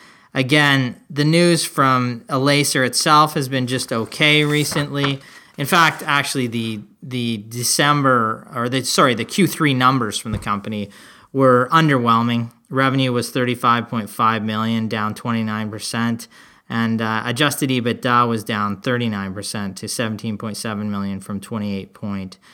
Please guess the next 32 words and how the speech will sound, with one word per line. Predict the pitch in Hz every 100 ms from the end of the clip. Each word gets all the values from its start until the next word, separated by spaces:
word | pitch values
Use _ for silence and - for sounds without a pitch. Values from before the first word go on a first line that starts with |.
| - _ _ 113
eight | 104 107 110 113
million | 104 101 98
in | 98
the | 98
same | - 98 98 98
period. | - 120 104 90 90 - - _ -
So | -
a | 160
little | 180 170
bit | 156
underwhelming. | 156 139 131 127 117 123 123 120 110 117
The | 139
company | - 196 190 175
did | 131 156 185 156 127 - -
just | 160 156 151
announce | 139 135 131 -
this | 127
past | - - 131 120 -
week | 127 139 135 123 - - - _ _ _ -
that | 131
they | 135
had | 127 127
a |
productive | 120 131 139 139 120
last | 123 120 113
quarter, | - 123 113 113 131 _ _ _ _ _ _ - -
which | 135 135
resulted | 131 135 131 127 131
in | 123 120 120
the | 117
company | 127 120 127
producing | 113 131 107 131 127 - 120 117